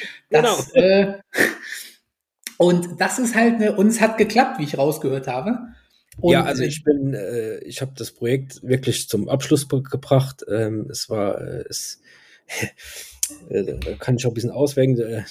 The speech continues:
Speaker 2: du öffnest ja gerne mit dem Multitool dir immer gerne deine Pakete.
Speaker 1: Ja, das ist richtig.
Speaker 2: Ja,
Speaker 1: <laughs>
Speaker 2: von einer bestimmten Marke. <laughs>
Speaker 1: Ja, das ist auch
Speaker 2: Und
Speaker 1: richtig.
Speaker 2: bei dieser Firma war ich gewesen.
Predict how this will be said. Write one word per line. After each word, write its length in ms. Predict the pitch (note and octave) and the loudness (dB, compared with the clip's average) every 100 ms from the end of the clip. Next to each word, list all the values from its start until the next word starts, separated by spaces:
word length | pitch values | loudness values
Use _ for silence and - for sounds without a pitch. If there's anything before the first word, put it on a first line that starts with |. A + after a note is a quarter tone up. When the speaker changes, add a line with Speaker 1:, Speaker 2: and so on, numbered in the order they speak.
| _ | _
Speaker 2:
du 280 | B2 A2 | -4 -4
öffnest 600 | G2+ C3+ D#3+ F3 D#3 - | -6 0 4 6 4 4
ja 120 | C3+ A#2 | 4 4
gerne 320 | C3 C#3 D#3 | 4 6 8
mit 180 | C3+ A#2 | 6 6
dem 80 | |
Multitool 480 | B2 E3 E3 C3+ D3+ | 6 6 4 4 6
dir 120 | C#3 | 6
immer 180 | C3 B2+ | 6 2
gerne 180 | A2+ A2+ | 2 0
deine 240 | G#2+ A2+ | 0 0
Pakete. 600 | G#2 G#2+ - E3+ C3 D#3+ - _ _ _ _ _ _ _ _ | -2 0 6 8 6 4 -6 _ _ _ _ _ _ _ _
Speaker 1:
Ja, 460 | A#3 F3+ G#3 A#3 - | 2 2 0 -8 -8
das 140 | F#3 | -8
ist 60 | - | -6
richtig. 480 | G3 D3+ F3+ - _ _ - - | -8 -8 -14 -16 _ _ -20 0
Speaker 2:
Ja, 320 | F3+ A#2+ C3+ - - - | 0 0 -6 -12 -20 -18
Speaker 1:
<laughs> 260 | - B2 A#2 | -16 -16 -6
Speaker 2:
von 160 | C#3 | -4
einer 180 | A#2+ B2 | -2 -2
bestimmten 440 | A#2+ A#2+ E3+ F3 | -4 -2 -2 -2
Marke. 460 | C3 D3+ G3 D3 G3+ - - | -2 -2 2 2 2 0 0
<laughs> 220 | C4+ A#3+ - | 2 2 2
Speaker 1:
Ja, 360 | F3 D3 E3 | 4 4 4
das 140 | G3+ - | 2 2
ist 40 | |
auch 100 | G3 | 4
Speaker 2:
Und 80 | D#3+ | 4
Speaker 1:
richtig. 540 | C#3+ - G3 G#3 - | 4 0 -2 -4 -8
Speaker 2:
bei 120 | - C#3+ | -4 0
dieser 280 | F3+ E3+ | 4 4
Firma 260 | - F3 D3+ | 6 4 6
war 120 | C3 | 4
ich 100 | B2 | 0
gewesen. 400 | B2 A2 F#2+ - | -2 -4 -4 -10